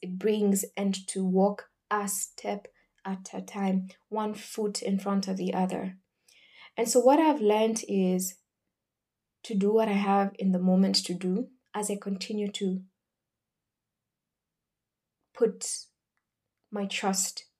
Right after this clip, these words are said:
in God for what lies ahead. Before I segue into health check, I actually want to give you a flip side perspective,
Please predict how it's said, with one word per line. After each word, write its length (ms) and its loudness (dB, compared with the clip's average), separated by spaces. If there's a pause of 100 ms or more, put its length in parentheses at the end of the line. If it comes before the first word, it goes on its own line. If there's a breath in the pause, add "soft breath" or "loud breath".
(840)
in 580 2 (1200)
God 260 2
for 200 -2
what 200 -4
lies 280 -6
ahead. 420 -6 (1200)
Before 220 2
I 40 6
segue 260 8
into 200 4
health 220 4
check, 200 -2
I 60 -2
actually 300 -2
want 240 2
to 260 -4 (840 loud breath)
give 200 0
you 140 0
a 100 0 (220)
flip 340 2
side 320 -2
perspective, 800 -4